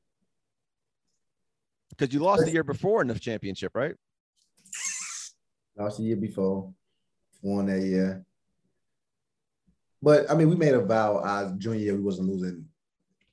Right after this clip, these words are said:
Speaker 2: We wasn't, that wasn't happening. 'Cause I was, I think I was, I was suspended my first two, my first two games, uh, of my senior season. We,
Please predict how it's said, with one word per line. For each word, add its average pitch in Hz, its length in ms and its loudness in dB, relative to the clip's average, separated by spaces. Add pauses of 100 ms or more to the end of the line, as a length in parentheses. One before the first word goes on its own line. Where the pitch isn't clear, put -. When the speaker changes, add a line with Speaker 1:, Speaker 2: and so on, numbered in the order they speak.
(140)
Speaker 2:
We 107 100 -6
wasn't, 90 600 -4 (840)
that 78 100 -4
wasn't 62 200 -6
happening. - 300 -18 (1000)
'Cause 117 100 0
I 139 40 6
was, 160 280 6
I 131 160 4
think 180 100 4
I 170 40 6
was, 165 220 0
I 143 120 2
was 180 140 4
suspended 165 440 2
my 139 220 0
first 156 280 0
two, 123 280 -6 (100)
my 113 180 -2
first 151 220 2
two 135 120 -4
games, 117 640 -4
uh, 101 600 4 (1300)
of 113 60 -2
my 113 120 0
senior 127 360 0
season. 101 560 -6 (2000)
We, 113 280 -6